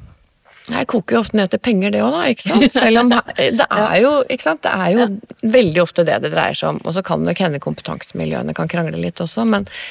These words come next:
Speaker 1: men jeg tror det er overkommelig. Jeg tror det ofte koker ned til penger, og vi snakker ikke de store pengene her, og jeg tenker i forhold til de summene vi legger på bordet, så burde dette være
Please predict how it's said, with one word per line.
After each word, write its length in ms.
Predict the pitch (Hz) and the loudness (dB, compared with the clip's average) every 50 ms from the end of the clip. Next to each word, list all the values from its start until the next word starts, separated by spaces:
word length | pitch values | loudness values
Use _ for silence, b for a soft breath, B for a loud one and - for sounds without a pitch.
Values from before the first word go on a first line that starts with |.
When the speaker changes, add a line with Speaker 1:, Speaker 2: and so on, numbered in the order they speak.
| B B | B B
Speaker 1:
men 160 | B 190 196 202 | B 2 4 4
jeg 140 | 196 190 - | 4 2 2
tror 160 | 208 214 196 175 160 | 0 0 0 0 -2
det 140 | 175 170 160 | -2 -2 -2
er 160 | 160 165 170 | 0 0 0
overkommelig. 560 | 175 180 190 - - 170 156 156 156 165 175 | 0 -2 -2 -6 -6 -8 -6 -4 -4 -2 -2
Jeg 140 | 185 175 - | -2 -4 -4
tror 120 | - 170 - - | -6 -4 -2 -2
det 60 | 185 | -2
ofte 160 | - - 151 | -4 -6 -8
koker 240 | - - - - - - | -10 -10 -12 -12 -10 -10
ned 100 | - - | -10 -10
til 80 | - - | -10 -10
penger, 400 | - 160 - - - 131 151 151 - B B B B B B B B - | -8 -8 -6 -4 -2 -2 -2 -4 -6 B B B B B B B B -8
og 80 | 156 | -8
vi 80 | 143 - | -8 -8
snakker 380 | - 151 - - - - - | -8 -10 -12 -10 -10 -10 -10
ikke 100 | - 156 | -8 -6
de 120 | 160 170 165 | -4 -4 -4
store 420 | - - 165 143 - - 135 - - | -4 -6 -6 -6 -6 -6 -8 -6 -4
pengene 320 | 185 180 160 156 160 180 | -2 -2 -2 -2 -2 0
her, 240 | 185 202 196 180 165 | 2 2 2 2 2
og 80 | 165 | 2
jeg 80 | 175 - 185 | 0 0 -2
tenker 260 | 175 165 - 156 156 | -6 -6 -4 -6 -6
i 40 | 160 | -6
forhold 280 | - - 160 151 139 - 175 | -4 -4 -6 -6 -4 -2 -2
til 60 | 156 151 | -2 -2
de 80 | 151 156 | -2 -4
summene 560 | - - 202 180 156 139 139 139 147 160 156 | -2 0 0 0 0 0 -2 -4 -2 -2 -2
vi 140 | 147 139 139 | -2 -4 -6
legger 240 | 147 160 160 170 185 | -6 -4 -4 -4 -2
på 160 | - 214 208 | -2 -2 -2
bordet, 320 | 208 220 226 247 269 240 | 0 2 2 4 4 2
så 160 | 190 - 175 170 | 2 0 -2 -2
burde 240 | 165 147 120 131 | -2 -4 -4 -4
dette 240 | - - - - - | -6 -6 -8 -8 -6
være 320 | 160 147 - - - 98 | -4 -4 -2 -2 -2 -4